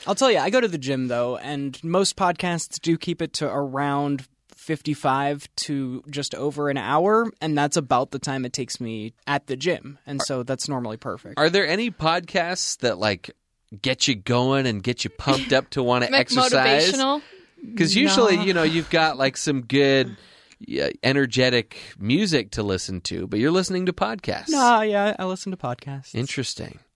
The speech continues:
Speaker 1: I don't,
Speaker 2: Okay.
Speaker 1: I don't need that, like, hypey music
Speaker 2: Yeah.
Speaker 1: stuff. I go to the gym 'cause I want to.
Speaker 2: So one area or one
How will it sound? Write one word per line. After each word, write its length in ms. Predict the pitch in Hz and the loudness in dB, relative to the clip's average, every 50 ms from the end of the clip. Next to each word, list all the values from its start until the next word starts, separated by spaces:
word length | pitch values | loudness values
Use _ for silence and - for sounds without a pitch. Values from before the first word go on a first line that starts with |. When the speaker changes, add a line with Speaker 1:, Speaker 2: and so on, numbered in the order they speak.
| _ _ _ | _ _ _
Speaker 1:
I 80 | - 190 | 0 2
don't, 120 | 208 202 196 | 2 2 0
Speaker 2:
Okay. 120 | 196 - - | -2 0 2
Speaker 1:
I 100 | 190 202 | 2 4
don't 160 | 208 208 202 | 4 4 2
need 200 | 196 196 190 156 | 2 0 2 2
that, 240 | 175 180 170 160 - | 2 2 2 0 -2
like, 400 | 135 156 147 139 135 - - - - - - - _ _ _ _ _ _ _ _ - 143 139 135 _ - | -4 -4 -4 -4 -6 -8 -10 -16 -18 -18 -20 -20 _ _ _ _ _ _ _ _ -20 -20 -20 -20 _ -18
hypey 480 | - - - 165 156 147 - 147 139 131 | -14 -8 -4 -4 -4 -2 -2 -2 0 0
music 520 | 135 131 131 135 127 131 127 120 - - _ - | 0 0 -2 -2 -2 -4 -6 -6 -8 -14 _ 0
Speaker 2:
Yeah. 320 | 110 101 104 101 95 87 | 2 4 6 6 4 4
Speaker 1:
stuff. 500 | 85 82 - 147 139 127 123 - - - - _ _ | 2 0 -2 -2 -2 -2 -4 -6 -14 -20 -20 _ _
I 60 | 262 | -4
go 80 | 233 226 | -2 -2
to 80 | 220 214 | -2 -2
the 80 | 202 | -2
gym 180 | 190 196 190 185 | -4 -4 -4 -6
'cause 160 | - 202 190 | -6 -8 -8
I 40 | 190 | -8
want 240 | 170 147 147 156 - | -10 -10 -12 -12 -12
to. 140 | - 160 160 156 - - _ _ | -12 -12 -12 -12 -14 -20 _ _
Speaker 2:
So 360 | - - 226 220 208 190 - _ | 2 4 6 6 6 2 -2 _
one 360 | - 143 139 156 202 269 320 | -2 0 2 4 4 2 2
area 800 | 339 226 185 175 175 175 170 165 160 160 156 151 151 147 143 - | 0 2 2 4 4 4 4 4 4 6 6 6 6 4 4 2
or 160 | - 127 127 127 | 0 0 0 2
one 400 | 123 131 156 170 175 170 156 | 2 2 2 2 0 -2 -6